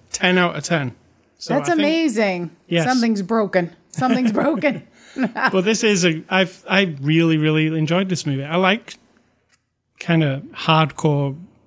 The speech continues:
Speaker 1: you know, feeling movies.
Speaker 2: Sure.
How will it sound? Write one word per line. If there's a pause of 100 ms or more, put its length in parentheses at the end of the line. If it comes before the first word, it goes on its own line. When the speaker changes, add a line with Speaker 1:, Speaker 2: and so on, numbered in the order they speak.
(640)
Speaker 1:
you
know,
feeling
movies.
Speaker 2:
Sure.